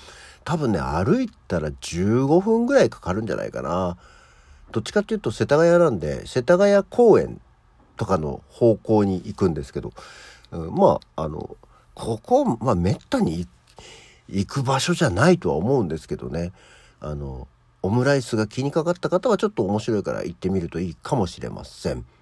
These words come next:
うん。っていうところがあって。で、その後、えー、昨日はちょっと荷物も多かったんで、車を借りて行ってたんで、えー、久しぶりに、えー、相川と長話をしながらですね、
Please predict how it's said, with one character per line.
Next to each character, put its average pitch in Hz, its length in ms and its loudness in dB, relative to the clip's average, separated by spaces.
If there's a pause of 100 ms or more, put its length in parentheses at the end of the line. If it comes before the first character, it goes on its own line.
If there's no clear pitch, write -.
(140)
う 175 60 -2
ん。 151 80 -6
っ - 40 -12 (360)
て 87 80 -4
い 78 80 -2
う 73 60 -8
と - 120 -16
こ 73 100 -10
ろ 73 100 -6
が - 100 -10
あ - 40 -8
っ - 60 -10
て。 - 300 0 (160)
で、 190 240 2 (460)
そ 147 140 -2
の 143 120 2
後、 165 320 2 (160)
え 85 60 -2
ー、 73 80 0
昨 82 180 -6
日 113 40 4
は 90 80 4
ち - 60 -12
ょ - 20 -20
っ - 100 -20
と 90 60 -6
荷 127 80 2
物 135 220 2
も 98 160 2
多 90 40 0
か 98 80 -2
っ - 60 -6
た - 100 -8
ん - 20 -8
で、 - 80 -10
車 131 300 0
を 120 80 0
借 120 200 -2
り 117 40 -6
て 110 100 0
行 95 80 0
っ - 40 -16
て - 100 -20
た 85 120 0
ん 64 80 -8
で、 - 180 -8 (520)
え 71 60 -10
ー、 - 20 -6
久 76 200 -6
し 113 120 -8
ぶ 107 100 2
り 98 80 0
に、 90 180 -2 (1000)
え 73 200 -6
ー、 - 40 -14 (240)
相 101 160 2
川 76 200 -4
と 50 240 -10 (600)
長 92 320 0
話 92 360 -2
を 76 60 -6
し - 180 -10
な 95 100 0
が 82 100 -2
ら 71 80 -6
で 64 80 -14
す - 100 -18
ね、 57 200 -12